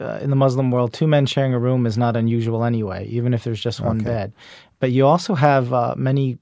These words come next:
Speaker 1: chains now actively seeking gay men to travel. So Dubai is actively seeking to do that. Istanbul actively is
Speaker 2: Okay,
Speaker 1: seeking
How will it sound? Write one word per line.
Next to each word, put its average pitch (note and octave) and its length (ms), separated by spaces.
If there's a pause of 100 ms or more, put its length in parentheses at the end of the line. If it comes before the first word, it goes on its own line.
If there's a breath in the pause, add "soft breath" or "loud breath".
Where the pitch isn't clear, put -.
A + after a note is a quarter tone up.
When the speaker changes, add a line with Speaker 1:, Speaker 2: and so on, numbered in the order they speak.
Speaker 1:
chains F3 460
now A2 400
actively C3+ 540
seeking B2 760
gay A#2 220
men A#2 260
to A2+ 80
travel. B2 480
So - 140
Dubai A#2+ 480
is C3 140
actively B2+ 400
seeking A#2+ 380
to A#2 100
do B2+ 180
that. B2+ 320 (320 loud breath)
Istanbul C3 720
actively B2 400
is A#2 80
Speaker 2:
Okay, G3 220
Speaker 1:
seeking - 40